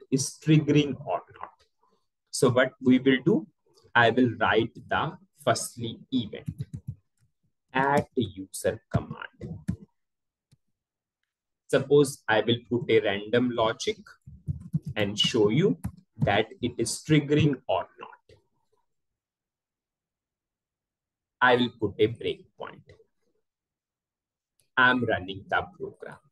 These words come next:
Whenever I will give the input, click on to execute button,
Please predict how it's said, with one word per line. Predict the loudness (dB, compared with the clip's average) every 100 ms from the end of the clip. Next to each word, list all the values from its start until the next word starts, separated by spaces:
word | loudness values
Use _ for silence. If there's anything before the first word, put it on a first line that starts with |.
| _ _ _ _ _ _ _ _
Whenever | 2 4 4 4 4 2
I | 2 2
will | 2 0 -2
give | -4 -2
the | -2 -2 -4
input, | -8 -6 -2 -2 -2 -10 _ _
click | -2 -2 0
on | 0 0 -2
to | -4 -2
execute | -4 -4 -2 -2 0 -2 -2 0
button, | 0 2 -2 -2